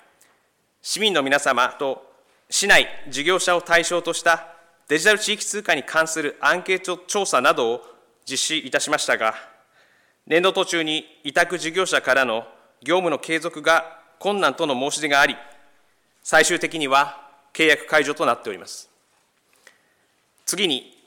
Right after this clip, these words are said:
ご質問の二点目、地域の経済効果についてでありますが、経済効果についての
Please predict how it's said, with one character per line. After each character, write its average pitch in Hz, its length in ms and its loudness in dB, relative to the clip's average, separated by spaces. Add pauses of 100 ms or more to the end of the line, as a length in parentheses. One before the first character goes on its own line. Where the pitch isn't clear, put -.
(180)
ご 139 120 -4
質 180 140 -4
問 185 160 0
の 175 80 -2
二 139 140 -4
点 135 200 0
目、 127 220 2 (1120)
地 - 160 -2
域 185 140 -2
の 127 80 -2
経 165 160 0
済 190 220 0
効 190 160 -2
果 160 100 2
に 120 100 -2
つ - 140 -6
い 117 80 -8
て - 320 -14 (220)
で 151 140 4
あ 147 40 6
り 131 80 0
ま 127 60 0
す - 100 -8
が、 101 160 -6 (920)
経 185 160 4
済 202 180 2
効 208 160 0
果 202 140 0
に 135 100 -4
つ - 160 -6
い 160 80 -6
て 131 140 -2
の 120 160 -2